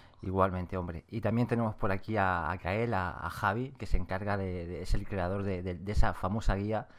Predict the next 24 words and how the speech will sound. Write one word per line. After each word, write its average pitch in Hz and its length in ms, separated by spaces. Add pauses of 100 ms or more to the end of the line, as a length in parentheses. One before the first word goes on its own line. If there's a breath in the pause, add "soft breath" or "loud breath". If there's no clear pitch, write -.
(280 soft breath)
de 92 140
ese 95 180
simulador 101 560
de 98 120
dos 95 140
grados 95 260
de, 90 260
de 98 120
libertad, 98 440
que - 80
también 92 240
nos 90 140
va, 87 140 (140)
nos 95 140
va 92 60
a - 40
contar 87 260
un 90 100
poco. 104 240
Muy 104 160
buenas, 120 380
Javi, 104 240
¿qué 101 100
tal? 117 260